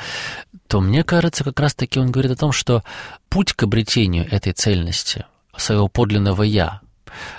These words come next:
это, ну, если говорить совсем просто, опыт молитвы.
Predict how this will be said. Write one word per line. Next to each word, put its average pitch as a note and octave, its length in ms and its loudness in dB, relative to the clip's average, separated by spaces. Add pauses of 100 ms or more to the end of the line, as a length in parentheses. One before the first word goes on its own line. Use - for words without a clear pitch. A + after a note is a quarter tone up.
(160)
это, C#3+ 520 0 (340)
ну, A2+ 80 2
если A#2+ 200 0
говорить A2+ 200 -2
совсем B2 340 -2
просто, G2 520 -2 (400)
опыт B2+ 340 -8
молитвы. G#2 440 -2